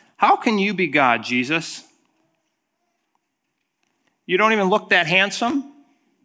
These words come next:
You're not stronger than me. You have bad breath just like me.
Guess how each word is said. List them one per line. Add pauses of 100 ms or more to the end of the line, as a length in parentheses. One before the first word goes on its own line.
(120)
You're
not
stronger
than
me. (1900)
You
have
bad
breath
just
like (460)
me.